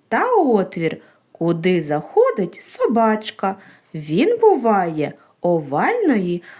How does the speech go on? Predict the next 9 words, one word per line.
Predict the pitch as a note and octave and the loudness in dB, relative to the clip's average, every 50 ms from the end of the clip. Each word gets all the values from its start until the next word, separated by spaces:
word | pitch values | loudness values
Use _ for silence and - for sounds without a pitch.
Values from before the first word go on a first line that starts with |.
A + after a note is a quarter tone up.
| _ _ _ _ _ | _ _ _ _ _
або | - F#3 F#3 F3+ F3 F3+ F3 | -4 -2 -2 -2 0 -2 -2
круглої | E3+ - - D#3+ D#3+ F#3+ C4+ F4 F4 F#4 F#4 D#4+ A#3+ G3 E3+ D#3 - | -2 -2 -4 -2 2 4 4 4 4 4 4 4 2 0 0 -4 -8
форми. | - - - - - G4 F#4+ F4+ E4 C#4+ A#3 G#3+ G3 F#3 E3+ D#3+ D#3+ D#3+ - _ _ _ _ - | -10 -14 -12 0 4 6 6 6 6 6 4 2 0 -2 -2 -4 -4 -8 -12 _ _ _ _ -2
Дітки, | C#4+ F4 F#4 F4+ D4 - - - - - E3 E3+ - _ _ | 2 4 6 6 4 4 2 -4 -8 -10 -10 -10 -10 _ _
давайте | D4 - A#4+ C5 B4 A#4+ G#4 E4+ D4+ - C4+ | -4 -2 0 2 4 4 4 4 4 2 2
намалюємо | B3 B3+ B3 B3 B3+ B3+ B3+ B3 B3 A3+ G#3 G3 F#3+ F3+ F#3 F#3 G3 | 2 2 2 2 2 2 4 4 4 6 6 4 4 2 0 -2 -2
для | G3 A3 B3+ C#4 C#4+ | 2 4 4 6 6
нашої | C4+ B3+ A3 G3+ G3+ G#3 - G#3+ G#3 G#3+ A3 | 6 4 4 2 0 0 0 2 2 2 2
собачки | A3 A3 B3 A#3+ A#3 A3+ C4+ G#4 C#5 D5 - - - - - F3+ - | 2 2 0 0 2 4 2 2 2 0 -4 -8 -8 -4 -4 -4 -4